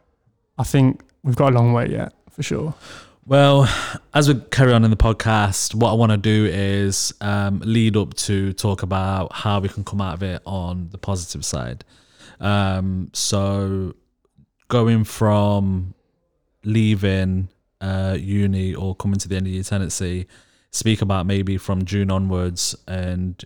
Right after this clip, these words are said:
Speaker 2: it, I mean, it still might not have been a good time, uh, so talk me from, like, did you go back to Wales to your family's house?
Speaker 1: Yeah, so, no, so I basically, uh, when I got picked up from my mum, and at this point is when the, the restrictions were easing up a bit.
Speaker 2: Okay.
Speaker 1: And so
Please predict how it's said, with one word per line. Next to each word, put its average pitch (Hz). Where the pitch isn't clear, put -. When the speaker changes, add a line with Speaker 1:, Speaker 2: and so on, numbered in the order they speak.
Speaker 2:
it, 98
I 104
mean, 104
it 101
still 104
might 98
not 92
have 78
been 95
a 95
good 92
time, 95
uh, 95
so 92
talk 98
me 95
from, 90
like, 92
did 107
you 92
go 110
back 98
to 110
Wales 110
to -
your 92
family's 113
house? 90
Speaker 1:
Yeah, 147
so, 156
no, 151
so 139
I 151
basically, 139
uh, 143
when 143
I 151
got 151
picked 165
up 165
from 143
my 135
mum, 135
and 139
at 143
this 151
point 139
is 135
when 156
the, 143
the 139
restrictions 135
were 139
easing 139
up 135
a 143
bit. 156
Speaker 2:
Okay. 117
Speaker 1:
And 135
so 135